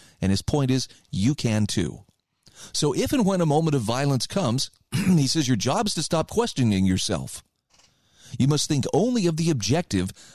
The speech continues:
letting that drive your body. And yes, that is animal level thinking, because that's what violence is. Animal stuff. If violence comes, think of nothing except subduing your enemy.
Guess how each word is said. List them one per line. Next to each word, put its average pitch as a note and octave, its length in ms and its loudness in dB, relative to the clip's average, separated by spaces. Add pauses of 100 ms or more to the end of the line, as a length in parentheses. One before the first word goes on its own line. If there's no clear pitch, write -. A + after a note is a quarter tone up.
letting B2+ 340 2
that A2 440 -2 (160)
drive A2 300 0
your A#2+ 80 2
body. B2+ 340 0
And F#2+ 120 2
yes, B2 260 0 (240)
that B2+ 160 0
is E3+ 220 -2
animal E3+ 440 2
level A2 280 2
thinking, G2 480 -2 (320)
because G#2 240 -2
that's A2 200 -2
what C3+ 140 0
violence A2+ 540 0
is. - 360 -2 (720)
Animal D3 460 0
stuff. - 600 -4 (1080)
If F#2 100 -2
violence C3 400 0
comes, D#3+ 380 0
think C#3 200 -2
of F2 140 -2
nothing A#2 300 0
except - 400 -2
subduing A2 480 2
your A2+ 140 4
enemy. G#2+ 440 0